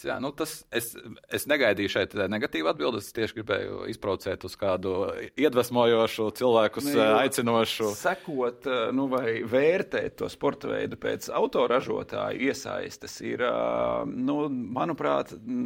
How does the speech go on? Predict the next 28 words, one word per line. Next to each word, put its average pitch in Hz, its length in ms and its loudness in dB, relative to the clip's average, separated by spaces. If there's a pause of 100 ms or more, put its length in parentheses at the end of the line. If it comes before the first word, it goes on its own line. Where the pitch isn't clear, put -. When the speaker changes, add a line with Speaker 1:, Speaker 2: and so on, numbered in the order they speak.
(240)
Speaker 2:
nepareizi, 175 960 -2
jo 143 220 -2 (100)
tieši 139 540 -6
tāpēc 160 680 -4
ir 110 160 -8
svarīgi, 143 640 -4
lai 101 240 -4
tai 101 200 -10
pašai - 360 -8
F - 160 -12
viens - 240 -6
būtu 175 320 -6
tādas - 400 -8
komandas 104 480 -6
kā - 240 -8
Williams, 107 560 -8
kā - 160 -10
McLaren, 113 960 -2
nu, 110 80 -6
labi, - 160 -4
Ferrari 139 400 0
šajā 117 240 -4
gadījumā 117 320 -4
apvieno 113 320 -6
gan 110 160 -8
komandu, 113 480 -4
gan 147 80 -4
autoražotāju, 123 880 -4